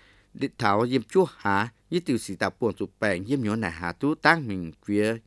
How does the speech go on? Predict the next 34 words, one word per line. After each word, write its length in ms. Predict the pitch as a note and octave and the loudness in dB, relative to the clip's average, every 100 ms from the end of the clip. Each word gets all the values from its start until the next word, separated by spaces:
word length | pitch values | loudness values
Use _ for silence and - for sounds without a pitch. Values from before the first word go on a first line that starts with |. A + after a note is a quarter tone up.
| _ | _
có 120 | - | -6
hua 220 | C#3 D3 D#3 | 0 4 4
miền, 380 | A2+ A2+ F2 D2 _ | 2 -2 -2 -8 _
phát 240 | C3+ C#3 | -6 -4
cứu 220 | G#2 G#2 | -2 0
hỏi 340 | A2 G#2 F2+ D#2 | -2 -4 -4 -2
phát 280 | - C3+ - | -2 -2 -2
bùi 120 | A2 | -2
chút 120 | D3 | 0
nhàn. 320 | C#3 A#2+ F#2+ - _ _ _ _ _ _ _ _ _ _ _ _ _ _ _ _ _ | 2 2 2 -4 _ _ _ _ _ _ _ _ _ _ _ _ _ _ _ _ _
Sáng 320 | - A#2+ A2+ | 2 2 4
nay, 260 | A#2 C3 - _ D3+ | 2 0 -2 _ 2
diêm 140 | C#3+ | 4
nhỏ 120 | A#2+ | 4
hỏi 220 | B2 B2+ | 2 2
hứng, 220 | A2+ A#2 G#2+ A2 _ | 2 -2 -4 -12 _
nhảy 160 | B2 A2 | 2 4
há 180 | G#2 A2 | 4 0
sinh 240 | B2+ G2 - | -2 -4 -4
hứng 180 | A2 | -4
y 120 | B2+ A#2+ | -4 -2
tin 280 | C3 A#2 G#2+ | 0 -2 -2
nhảy 120 | F2+ | -4
chiếm. 260 | - G2 G2+ _ _ _ _ - - _ _ _ _ _ | -2 -2 -2 _ _ _ _ -20 -20 _ _ _ _ _
Lo 180 | A2 A2+ | 2 2
chú 320 | A2+ G#2 G#2+ | 2 0 2
diêm 220 | A#2+ C3+ | 2 2
nhỏ 360 | G#2+ G#2 A#2 G2 - _ | 2 2 2 0 -8 _
tăng 160 | C3 A#2+ | -2 2
ganh 300 | C3+ C#3 C3+ | 4 4 4
thun, 320 | C#3+ C#3+ C3+ - _ - - _ _ _ _ _ _ | 2 4 2 -4 _ -20 -20 _ _ _ _ _ _
bà 180 | - A2 | 2 4
lau 300 | A#2 A#2 A#2 | 6 4 4
xía 340 | - G#2+ G#2 | 0 2 4